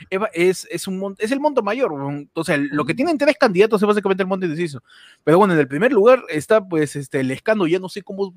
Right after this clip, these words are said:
Speaker 1: pa, pa no seguir bajando, mano. Eh, con doce punto uno por ciento,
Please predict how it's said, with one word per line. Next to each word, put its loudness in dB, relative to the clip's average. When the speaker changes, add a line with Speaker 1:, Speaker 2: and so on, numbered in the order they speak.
Speaker 1:
pa, -10
pa -12
no -12
seguir -6
bajando, -4
mano. -12
Eh, -2
con -4
doce 4
punto -4
uno 0
por -6
ciento, 2